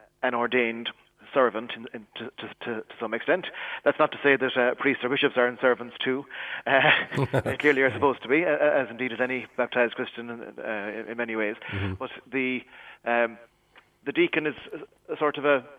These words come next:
Speaker 1: a public expression of the servant nature of the church, uh, would be, uh, one way of describing who a deacon is. It's very easy to get sort of caught up in wh-, what a deacon does or what a deacon can and can't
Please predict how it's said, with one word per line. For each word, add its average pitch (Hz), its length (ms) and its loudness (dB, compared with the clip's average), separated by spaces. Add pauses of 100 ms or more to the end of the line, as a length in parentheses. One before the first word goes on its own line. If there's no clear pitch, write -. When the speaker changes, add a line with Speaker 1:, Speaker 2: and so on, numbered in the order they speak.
(380)
Speaker 1:
a 139 120 2
public 170 300 2
expression 135 540 2
of 120 80 -6
the 120 160 -10
servant 123 300 2
nature 117 260 -6
of 98 100 -10
the - 60 -20
church, - 400 -6 (340)
uh, 101 120 -10
would 104 160 -12
be, 104 220 -8 (440)
uh, 101 180 -6
one 123 280 -2
way 110 160 0
of 101 80 -4
describing 101 520 -8 (720)
who 123 100 -6
a 123 60 -4
deacon 117 280 -8
is. 120 200 -2
It's - 100 -10
very 156 160 4
easy 135 100 -6
to 135 80 -6
get 135 220 2
sort 139 180 2
of 117 200 -6
caught 123 180 2
up 127 140 0
in 120 80 -4
wh-, 117 180 -4
what 123 100 0
a 117 40 -6
deacon 113 320 -8
does 120 260 4
or 117 60 -2
what 110 120 0
a 117 40 -6
deacon 117 320 -8
can 123 280 -4
and 113 160 -8
can't 120 300 -2